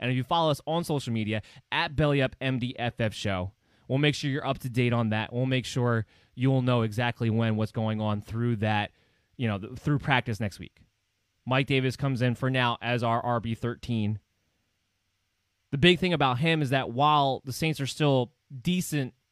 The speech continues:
against the run, Mike Davis has been so involved in the passing game, he just has one of the highest floors that you could really have out of a running back right now. Robbie Anderson, D J Moore. Anderson, even though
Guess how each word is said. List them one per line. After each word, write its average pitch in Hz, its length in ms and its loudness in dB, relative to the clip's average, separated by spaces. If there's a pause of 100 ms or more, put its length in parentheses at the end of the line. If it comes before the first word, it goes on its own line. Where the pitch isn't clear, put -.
against 143 340 0
the 127 80 0
run, 120 540 0 (640)
Mike 139 140 2
Davis 147 160 2
has 117 60 -2
been 127 80 0
so 139 180 2
involved 120 320 4
in 113 60 -2
the 107 40 -4
passing 113 320 -4
game, 107 160 -4
he 110 60 -4
just 117 180 -4
has 117 160 0
one 123 160 -2
of 117 60 -2
the 107 60 -4
highest 117 500 -6
floors 123 500 -2 (360)
that 127 80 0
you 131 80 2
could 139 100 2
really 135 220 2
have 151 260 0
out 120 80 2
of 110 100 0
a 113 40 -2
running 170 240 2
back 90 200 -6
right 87 140 -10
now. 57 160 -14 (3250)
Robbie 160 420 4
Anderson, 156 280 0
D 135 200 -4
J 131 160 2
Moore. 110 400 0 (1120)
Anderson, 180 600 2
even 175 340 0
though 147 520 2